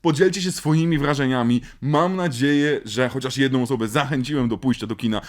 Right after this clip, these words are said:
bo to jest naprawdę przeurocze dzieło, idealne na święta. Zatem, jeżeli podobał wam się ten materiał, oczywiście zapraszam do subskrybowania kanału, żebyśmy rośli w, w siłę, żeby nas było jeszcze więcej.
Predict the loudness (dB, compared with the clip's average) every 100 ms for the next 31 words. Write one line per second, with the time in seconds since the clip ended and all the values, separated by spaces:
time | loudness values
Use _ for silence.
0 | -10 -4 -2 -2 0 2 2 0 -2 0
1 | 0 2 0 -2 -4 -6 -10 2 4 4
2 | 2 0 0 2 4 4 2 0 -4 -4
3 | -2 -2 0 -4 -6 -18 -6 0 2 0
4 | -8 -12 -6 0 4 6 6 4 2 0
5 | 0 0 0 0 0 -2 -2 -4 -4 -6
6 | -8 -8 -8 -4 0 0 -2 -4 -4 -6
7 | -4 -4 -2 0 -2 -2 -2 -2 -4 -6
8 | -2 0 -2 -6 -8 -2 2 2 0 -4
9 | -2 -4 -4 -4 2 2 2 -4 -6 -2
10 | 0 2 2 0 -4 -2 -2 -2 -4